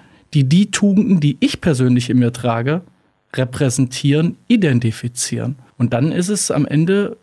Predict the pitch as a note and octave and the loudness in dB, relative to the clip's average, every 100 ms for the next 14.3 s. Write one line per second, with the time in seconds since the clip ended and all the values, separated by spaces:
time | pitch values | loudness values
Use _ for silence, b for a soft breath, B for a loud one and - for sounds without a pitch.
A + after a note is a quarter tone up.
0 | - D#3+ D3 _ _ - - D3 A#2+ B2+ | -8 -6 -6 _ _ -12 -6 -4 -2 -2
1 | C3+ C3 F3 G3 E3 F3 - G3+ F#3 - | -2 0 2 4 4 2 0 0 -2 -2
2 | C3 - A2+ B2+ D3 G3 F#3+ - G#3 G3+ | -4 -2 -2 -2 -2 -2 -4 -2 -2 0
3 | G3+ F3+ F3 E3+ F3+ F3+ - F#3+ G#3+ - | 0 0 -2 -2 -2 -2 -4 0 0 0
4 | D#3 B2+ - B2 A#2+ A#2+ A2+ A2+ - A#2 | -2 -2 -2 -6 -4 -6 -6 -6 -6 -8
5 | A2+ - A2+ A#2 - G#2+ A#2 - - B2+ | -8 -10 -10 -8 -10 -12 -14 -14 -4 0
6 | D#3 F3 F#3 F#3 F#3+ A3 - F3+ F3+ G3+ | 2 2 4 4 4 2 2 0 2 4
7 | G#3+ - _ _ - C3+ - E3 D#3+ E3+ | 4 2 _ _ -4 -2 0 4 4 4
8 | D#3+ E3 D3 C#3+ C3+ C#3 C3+ - C3 C3+ | 4 2 2 2 0 0 -2 -2 -2 0
9 | C3+ C3+ C3 - - D3 C#3+ C3+ C3+ B2 | 2 2 0 -4 0 2 2 2 0 2
10 | C3 C3 B2+ B2+ - - C#3 C#3 C#3 - | 2 0 0 -4 -4 -4 0 2 2 0
11 | A#2+ C3+ - - - b b b b b | 0 0 -2 -4 -8 b b b b b
12 | - G3 - - F3+ D#3 F3 E3+ - E3+ | -2 0 -2 -2 -2 2 2 2 0 2
13 | E3 E3 C3+ C3+ B2+ C3 C3+ C3 B2+ B2 | 2 2 2 2 2 2 0 0 2 4
14 | A#2 B2 | 2 -2